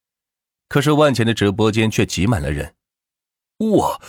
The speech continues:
六六六啊，这是哪个土豪开的房间？真的奖励一个亿吗？”“我操，真的假的？快赶上官方的奖励了，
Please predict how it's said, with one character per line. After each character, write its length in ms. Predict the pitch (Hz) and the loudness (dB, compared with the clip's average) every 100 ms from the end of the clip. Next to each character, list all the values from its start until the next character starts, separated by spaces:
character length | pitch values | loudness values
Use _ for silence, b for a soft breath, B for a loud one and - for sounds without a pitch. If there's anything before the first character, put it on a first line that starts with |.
| B | B
六 260 | B 208 233 | B -2 0
六 140 | 196 | 0
六 240 | 214 240 156 | 2 2 2
啊， 160 | 90 | 0
这 180 | 113 170 | -2 0
是 180 | 165 160 | 0 2
哪 200 | 120 87 | 0 0
个 100 | 170 | -2
土 120 | 208 | 0
豪 160 | 110 92 | 0 0
开 120 | 107 | 0
的 80 | 104 | 0
房 200 | 80 73 | -2 -4
间？ 240 | 82 - _ _ - | -6 -8 _ _ -4
真 160 | 214 | -2
的 80 | 220 | 0
奖 160 | 147 92 | 0 2
励 160 | 101 | 0
一 20 | 87 | 0
个 120 | 143 | 0
亿 160 | 110 | 0
吗 220 | 80 - - _ _ _ _ _ _ _ | -2 -6 -14 _ _ _ _ _ _ _
？”“我 200 | 269 254 | -4 -2
操， 320 | - - - - _ | 0 -2 -4 -8 _
真 160 | - 302 | -4 -2
的 80 | 370 | 0
假 180 | 113 101 | 0 0
的？ 220 | 90 - _ _ _ | -2 -6 _ _ _
快 140 | - | -6
赶 200 | 240 156 | 0 0
上 160 | 127 165 | 2 0
官 200 | - 240 | 0 0
方 100 | 269 | 0
的 60 | 285 | 0
奖 180 | 107 | 0
励 100 | 98 | 0
了， 220 | 95 - | -2 -4